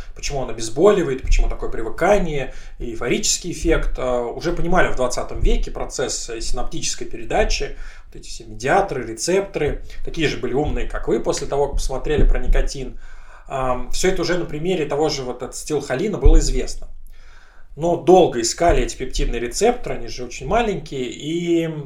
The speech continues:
только в тысяча девятьсот семидесятом, э, в семидесятые годы это все нашли, а потом и сами пептидные вот эти молекулы, цепочки, там метэнкефалин, леэнкефалин, позже эндорфины, динорфины, эндоморфины.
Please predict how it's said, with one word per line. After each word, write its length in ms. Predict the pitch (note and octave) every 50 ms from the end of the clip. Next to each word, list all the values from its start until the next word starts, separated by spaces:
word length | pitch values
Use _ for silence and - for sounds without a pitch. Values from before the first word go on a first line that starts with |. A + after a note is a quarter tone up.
| B2+ - _
только 440 | E3+ E3+ D#3+ C#3 - - D#3+ D3 C#3
в 80 | - -
тысяча 680 | - D#3+ C3+ - - - - - - - D#3 C#3+ C3
девятьсот 400 | C3 B2+ C3 B2+ - D3+ - -
семидесятом, 800 | - C#3 C3+ C3+ - - D#3+ C#3+ - - - C3 B2+ B2+ B2 B2
э, 120 | B2 B2 A#2+
в 40 | -
семидесятые 460 | - C#3 B2+ - D#3 C#3 - C3 A2+
годы 420 | B2 D#3+ G#3 A#3 - C#3 C3 B2 B2
это 220 | B2+ C3 C3 C3
все 160 | B2+ - -
нашли, 540 | A#2+ A#2+ A#2 - - E3 G3 A#3+ A3+ - - - - - - - - - - -
а 140 | - B2+ -
потом 640 | C#3+ C#3 - E3+ E3+ E3 D3+ C#3 C3+ B2+ A#2+ - -
и 60 | A#2+
сами 340 | - - - E3 - - -
пептидные 800 | - E3 E3+ - - F3+ D#3 D3+ D3+ D3 C#3+ C#3 C3+ C3+ C3 C3
вот 280 | B2+ A#2+ B2 B2 -
эти 180 | C3 A#2 - C3+
молекулы, 540 | B2+ C3 C3 D3 C#3+ C3 - - B2+ B2 A2+
цепочки, 720 | - - - - C3+ C#3 B2 A#2+ - - - - A#2+ A2+ - - - - -
там 180 | - B2 A#2 A2+
метэнкефалин, 840 | A#2+ A#2 - A#2 - - - - - - A#2 C#3 F#3+ G#3+ G#3+ E3+ C3
леэнкефалин, 960 | A#2+ B2+ E3 G#3+ G#3 F3+ D#3+ - - - - C#3+ C3+ C#3 C#3+ C#3 C3+ C3 - - - - - - - -
позже 380 | - C3+ B2 A2 G#2+ A#2 A2
эндорфины, 800 | G#2+ A2 A2 G#2 - - - F3+ G3+ A3 G3+ F3+ E3 D#3 C#3+ C#3 A#2+ G#2+ G#2+
динорфины, 920 | - D3 G3 G#3+ F#3 E3+ - - - - F3 E3+ D#3 C#3+ C#3+ C#3 C3 - -
эндоморфины. 920 | D#3 G#3 G#3+ E3+ E3 E3 D#3 D#3 D#3 - E3+ D#3 D3+ C#3+ C#3 C3+ B2+ -